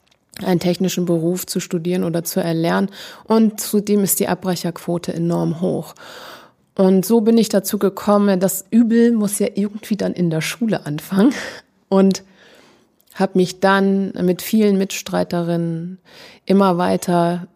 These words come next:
mit diesem Thema beschäftigt und versuche herauszufinden, was können wir eigentlich in Schule besser machen. Und das ist ehrlich gesagt noch eine Menge.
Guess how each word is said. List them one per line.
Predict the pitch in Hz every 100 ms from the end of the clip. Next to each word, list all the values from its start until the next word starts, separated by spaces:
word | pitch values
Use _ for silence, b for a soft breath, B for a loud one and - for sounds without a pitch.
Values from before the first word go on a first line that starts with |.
| -
mit | 175
diesem | 185 180 180
Thema | - 202 170
beschäftigt | 143 139 - 170 - - 156 - -
und | 170 170 165 -
versuche | 180 160 180 196 185
herauszufinden, | 170 165 170 185 - 170 - 170 170 - 160 165 165
was | 175 165 -
können | - 165 165
wir | 160 165
eigentlich | 160 160 160 160
in | 156
Schule | - 160
besser | 156 160 151 165
machen. | 156 156 165
Und | 156 160 156
das | 156
ist | 160 -
ehrlich | 160 156 156
gesagt | - - 151 -
noch | 151
eine | 156
Menge. | 156 160 156 151